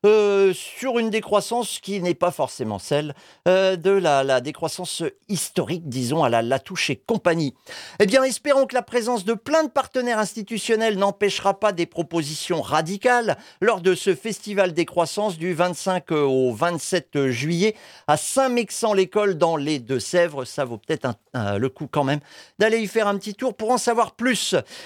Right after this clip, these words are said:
Mais chaque choix est un renoncement, comme disait l'autre. Alors, si vous allez au Festival des Croissances à Saint-Mexan-l'École, vous ne pourrez pas aller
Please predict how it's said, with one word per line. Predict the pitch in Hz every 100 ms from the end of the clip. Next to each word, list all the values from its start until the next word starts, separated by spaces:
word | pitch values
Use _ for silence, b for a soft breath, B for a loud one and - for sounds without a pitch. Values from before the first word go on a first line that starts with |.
| B B
Mais | 180 247 269
chaque | 190 247 226
choix | - - 202 202
est | 190 180
un | 180 170
renoncement, | 104 147 165 147 147 - 135 131
comme | 139 135 131
disait | 120 135 113 135
l'autre. | 131 139 -
Alors, | 120 165 -
si | - 214
vous | 175 190 147
allez | 170
au | 175
Festival | - 170 - 160 165
des | 151
Croissances | 175 - 175 - 175 -
à | 120
Saint-Mexan-l'École, | - 160 165 151 180 180 175 185
vous | 175 208
ne | 247 247
pourrez | - 254 294 269 196 202
pas | - 147 143 -
aller | 123 113 120